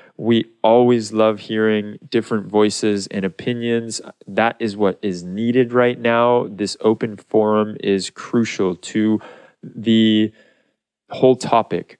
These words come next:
of A I ethics and A I governance because it is not so black and white.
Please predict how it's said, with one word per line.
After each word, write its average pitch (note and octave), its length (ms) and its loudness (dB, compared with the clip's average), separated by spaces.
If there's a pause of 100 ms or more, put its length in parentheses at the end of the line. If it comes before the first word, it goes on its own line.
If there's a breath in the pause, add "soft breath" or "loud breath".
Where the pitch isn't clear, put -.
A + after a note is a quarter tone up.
of G2 400 0 (360)
A G2+ 140 2
I F#2 140 2
ethics F2+ 640 -6
and F2 120 -12
A F#2+ 160 -2
I F2 140 0
governance F2 500 -4
because G#2+ 560 -2
it G#2+ 80 -6
is G2 180 -2
not G2 360 -2
so F#2+ 200 -2
black F#2 340 -4
and F#2 100 -10
white. F#2 320 -6